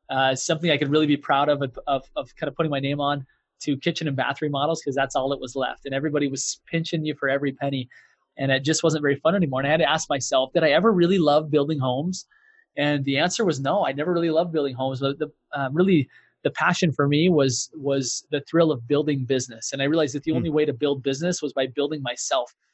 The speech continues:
Speaker 1: that my business never outgrew me, that I would, I would grow the business. And if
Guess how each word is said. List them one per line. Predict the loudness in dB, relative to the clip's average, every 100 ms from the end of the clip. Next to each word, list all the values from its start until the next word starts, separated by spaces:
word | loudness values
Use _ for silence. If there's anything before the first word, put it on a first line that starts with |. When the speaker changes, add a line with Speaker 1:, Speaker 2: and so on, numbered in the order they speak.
| _ _ _
Speaker 1:
that | 0
my | 2 2
business | 2 2 2 0 0
never | 0 4 4 4
outgrew | 0 -2 2 4 4
me, | 4 2 0 -6 _ _ _ _ _ _ _
that | -4 2
I | 4
would, | 6 4 4 -4 _ _ _ _ _ _ _ _ _ _ -20 -4
I | 0
would | 2 0 -2 _ _ _ _ _ _
grow | -2 4 6
the | 4
business. | 4 2 2 0 0 -2
And | -2
if | 0